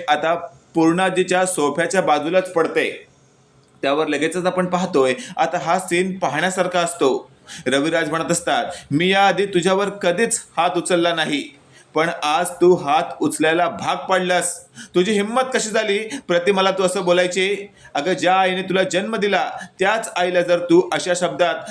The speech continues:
दुखावणार असशील ना, तर मात्र तिला पश्चाताप होत असेल तुला जन्म दिल्याचा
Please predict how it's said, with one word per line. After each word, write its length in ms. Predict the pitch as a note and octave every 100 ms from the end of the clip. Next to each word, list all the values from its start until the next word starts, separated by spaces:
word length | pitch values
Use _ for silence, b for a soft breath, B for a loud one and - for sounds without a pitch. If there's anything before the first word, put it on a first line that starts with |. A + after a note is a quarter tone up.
| F#3
दुखावणार 480 | C3+ D#3+ G3 G#3 G3+
असशील 260 | G3 A3
ना, 220 | G#3 G3 A3+ - - - - E3
तर 140 | F3
मात्र 440 | E3+ F#3 F#3 E3
तिला 320 | F3+ E3+ D#3+ F#3
पश्चाताप 760 | F#3 D#3 D3 - F3 F3+ F3
होत 180 | - -
असेल 500 | F3 F#3 F3 E3 -
तुला 480 | - - D#3+ E3+ G3
जन्म 320 | D#3+ F3 G3
दिल्याचा 680 | F#3+ G3 F#3+ F#3+ E3+ -